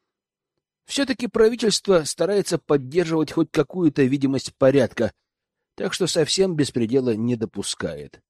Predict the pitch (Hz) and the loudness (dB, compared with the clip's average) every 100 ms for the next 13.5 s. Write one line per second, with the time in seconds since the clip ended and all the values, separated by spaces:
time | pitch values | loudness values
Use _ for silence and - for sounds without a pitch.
0 | _ - 180 185 196 139 120 139 147 135 | _ 0 2 2 0 0 2 4 4 2
1 | 143 151 202 233 214 - 123 - - 160 | 2 4 2 0 -4 0 0 0 -2 0
2 | 214 208 - - 247 240 160 - 190 196 | 0 -2 -6 -4 -4 0 -2 0 -2 -2
3 | 208 208 196 - 135 165 151 160 160 131 | -6 -6 -6 2 2 4 2 2 2 0
4 | 127 123 117 120 - 120 - 104 101 - | -2 0 0 0 0 -6 -4 -4 -4 -6
5 | 117 110 87 80 76 78 76 76 _ _ | -6 -6 -6 -8 -10 -14 -18 -18 _ _
6 | _ _ _ _ _ _ _ _ _ _ | _ _ _ _ _ _ _ _ _ _
7 | _ _ _ _ _ _ _ - 113 - | _ _ _ _ _ _ _ -8 -8 -8
8 | - 147 131 - 120 123 123 120 143 160 | -2 0 2 0 2 2 4 2 2 2
9 | 131 123 123 117 117 113 107 156 202 143 | 2 2 0 -2 -2 -2 2 4 6 6
10 | 139 143 208 - 208 190 147 139 139 - | 4 2 0 0 -2 0 2 4 4 4
11 | 156 139 135 202 226 175 151 151 143 147 | 0 2 0 0 0 2 2 0 0 2
12 | 143 127 180 - 143 151 113 107 151 - | 2 -2 -6 -6 2 2 2 0 0 0
13 | 208 185 208 208 | -2 0 0 0